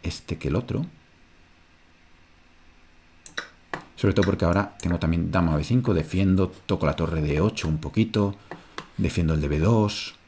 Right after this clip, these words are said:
Bueno, en principio debería ganar esta posición, ¿eh? Vale, vamos a ver. Me estoy comiendo en B siete aquí y tocando la torre.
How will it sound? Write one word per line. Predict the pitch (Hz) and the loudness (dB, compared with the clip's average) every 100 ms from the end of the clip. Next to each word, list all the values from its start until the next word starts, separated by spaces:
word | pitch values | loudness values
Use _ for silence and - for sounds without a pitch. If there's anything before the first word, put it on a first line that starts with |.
| - _ _ _ _ | -20 _ _ _ _
Bueno, | 87 78 | -4 -2
en | |
principio | 80 80 98 131 | -2 -2 2 4
debería | 117 87 92 | 4 2 2
ganar | 85 80 82 76 | 2 0 0 -2
esta | - 73 | -4 -6
posición, | 78 78 76 76 67 | -4 -6 -4 -2 0
¿eh? | 117 180 - - - - _ - - _ _ - - - - - - - - - - - _ | 0 -2 -6 -20 -20 -20 _ -20 -20 _ _ -20 -20 -20 -20 -20 -20 -20 -20 -20 -20 -20 _
Vale, | - - - - - - _ _ - | -6 -6 -8 -16 -20 -20 _ _ -8
vamos | - - | -8 -8
a | - | -18
ver. | - - _ _ _ _ _ - - - - - - | -20 -20 _ _ _ _ _ -20 -20 -20 -20 -18 -8
Me | 90 | -4
estoy | - - | -2 0
comiendo | 92 85 | 2 2
en | 78 | 2
B | 78 | 0
siete | - - | 0 -2
aquí | 113 180 | -2 -2
y | - | -2
tocando | 90 92 90 | -4 0 0
la | 73 - | 0 -2
torre. | 98 120 | -2 -2